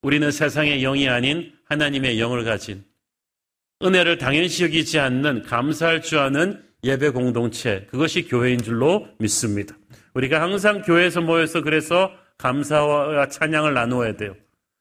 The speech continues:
둘째는 말씀 중심의 예배였다. 광야는 히브리어로 미드바르, 그 말씀은 드바르, 어근이 비슷하죠?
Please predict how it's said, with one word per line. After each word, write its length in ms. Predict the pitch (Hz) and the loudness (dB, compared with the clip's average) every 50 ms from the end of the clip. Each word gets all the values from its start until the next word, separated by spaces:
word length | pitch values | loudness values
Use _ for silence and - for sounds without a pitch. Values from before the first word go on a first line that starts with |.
| _ _ - | _ _ -4
둘째는 560 | - 135 135 135 - 156 147 156 180 202 202 - - - - | -4 -4 -2 0 0 0 2 2 0 0 -2 -8 -18 -18 -8
말씀 480 | - 104 107 117 120 - - 156 151 143 | -4 -2 -2 -2 -2 -2 -2 -2 -2 0
중심의 640 | 123 135 131 123 - 127 120 131 156 165 151 107 104 | 0 -2 -2 -2 -2 -2 0 0 0 0 -2 0 0
예배였다. 500 | 110 104 113 113 104 95 - - - - - - - - - - - - _ _ _ _ _ _ _ _ _ _ _ _ _ _ _ _ _ _ _ _ _ _ _ _ _ _ _ - | 2 2 2 2 0 -2 -4 -10 -14 -12 -12 -14 -14 -16 -18 -20 -20 -20 _ _ _ _ _ _ _ _ _ _ _ _ _ _ _ _ _ _ _ _ _ _ _ _ _ _ _ -6
광야는 520 | - 123 127 139 143 147 151 151 160 156 | -4 -2 0 0 0 0 2 2 0 0
히브리어로 720 | 147 151 165 147 151 160 156 160 151 147 143 143 156 160 143 | 0 0 -2 0 0 0 2 2 2 2 4 4 2 2 0
미드바르, 800 | 113 107 117 117 131 131 113 123 123 117 110 101 101 95 80 - _ _ _ _ _ _ _ _ _ _ _ _ _ _ | -2 -4 -4 -2 -2 -2 0 2 2 2 2 0 -2 -6 -8 -10 _ _ _ _ _ _ _ _ _ _ _ _ _ _
그 400 | - 120 120 110 104 95 87 - - _ _ _ _ _ _ _ _ _ _ - | -2 0 2 2 0 0 -2 -8 -16 _ _ _ _ _ _ _ _ _ _ -4
말씀은 720 | 107 113 120 135 131 - - 156 147 156 170 180 170 - - - _ _ _ _ _ _ - | 0 0 0 0 -2 -2 0 2 2 2 0 0 -2 -8 -14 -20 _ _ _ _ _ _ -10
드바르, 500 | - 113 107 131 139 131 123 107 101 90 - - - | -8 -2 0 2 2 2 0 0 -4 -6 -6 -10 -8
어근이 340 | - 113 117 139 147 147 143 | -6 -4 -2 0 0 0 0
비슷하죠? 800 | - 117 110 - 127 - - 139 135 123 - 139 160 185 208 | -2 -4 -4 -4 -6 -6 -4 -4 -4 -4 -4 -4 -6 -6 -6